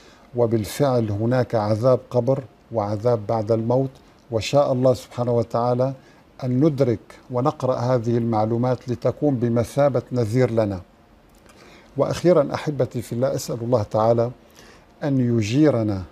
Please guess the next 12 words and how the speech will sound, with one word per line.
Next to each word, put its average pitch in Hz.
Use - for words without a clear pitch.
وإياكم 123
من 113
عذاب 117
في -
القبر 127
وعذاب 110
في 107
النار، 110
وأن 120
يرزقنا 113
حسن -
الخاتمة 107